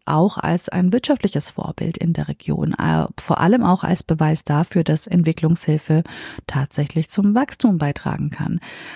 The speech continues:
Ähm, es gibt sehr große Geberländer, das sind eben die genannten, die ich, äh, vorher erwähnt habe, U S A, Großbritannien, aber auch Deutschland, die haben jahrelang Milliarden investiert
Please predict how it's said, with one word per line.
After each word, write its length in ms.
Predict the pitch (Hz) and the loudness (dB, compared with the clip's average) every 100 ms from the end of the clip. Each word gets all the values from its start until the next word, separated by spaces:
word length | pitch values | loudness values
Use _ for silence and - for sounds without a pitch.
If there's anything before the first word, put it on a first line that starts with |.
| - _ | -20 _
Ähm, 580 | 156 147 151 151 151 - - | 2 4 4 2 0 -2 -6
es 140 | 160 - | -8 -4
gibt 180 | 160 | -2
sehr 120 | - 160 | 0 0
große 400 | - 165 - 156 _ _ | 0 0 -2 -6 _ _
Geberländer, 1040 | - 170 170 185 196 202 208 226 233 254 302 - - - | -4 0 2 2 2 4 4 4 4 2 0 -6 -20 -10
das 200 | 156 - | -10 -4
sind 180 | 156 | -4
eben 260 | - 151 151 | -4 -2 -2
die 120 | 156 | 0
genannten, 460 | 151 147 143 156 170 | 2 4 4 0 -4
die 100 | 143 | -6
ich, 220 | 147 - | -8 -10
äh, 160 | - 160 143 | -4 -4 -2
vorher 300 | - 147 139 | -2 -2 -2
erwähnt 480 | - 143 202 269 220 | -2 2 4 4 2
habe, 560 | 143 147 151 165 220 220 | -2 0 2 4 4 2
U 120 | 170 160 | 2 0
S 160 | - | 0
A, 320 | - 156 160 | -2 0 2
Großbritannien, 1080 | 175 156 165 170 - 156 143 147 151 160 190 - | 2 0 0 -2 -4 -2 -2 2 4 4 2 0
aber 400 | 147 156 190 - | -2 0 0 0
auch 180 | 175 - | -2 0
Deutschland, 840 | 156 156 - - 151 151 196 - | 0 0 -2 -6 -2 0 -2 -2
die 100 | 165 | -4
haben 180 | 139 151 | -2 -2
jahrelang 540 | 143 151 180 156 165 | -2 0 2 4 4
Milliarden 640 | 165 156 151 151 185 220 196 | 4 0 -2 0 0 2 2
investiert 840 | 180 151 - - - 175 254 - | 2 0 -4 -10 -6 -2 -2 -6